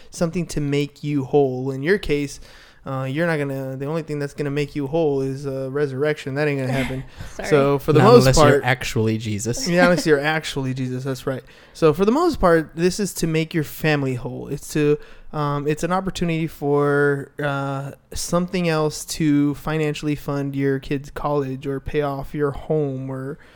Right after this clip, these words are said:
Speaker 1: uh, maintain some sort of, uh, income to cover your kids' expenses in case, you know,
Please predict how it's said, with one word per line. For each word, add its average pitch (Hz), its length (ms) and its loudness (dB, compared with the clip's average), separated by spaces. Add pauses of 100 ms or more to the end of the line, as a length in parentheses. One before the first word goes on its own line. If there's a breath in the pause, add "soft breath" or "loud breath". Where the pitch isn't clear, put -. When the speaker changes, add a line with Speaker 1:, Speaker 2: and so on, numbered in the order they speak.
(240 soft breath)
Speaker 1:
uh, 139 160 -6
maintain 147 560 -2
some 143 220 -4
sort 139 280 0
of, 139 280 -4 (420 soft breath)
uh, 143 200 -8 (120)
income 220 340 6
to - 120 -6
cover 156 240 4
your 147 160 2
kids' 147 220 -2
expenses 139 540 -4
in 135 120 -4
case, 139 420 -6
you 135 100 -4
know, 131 220 -4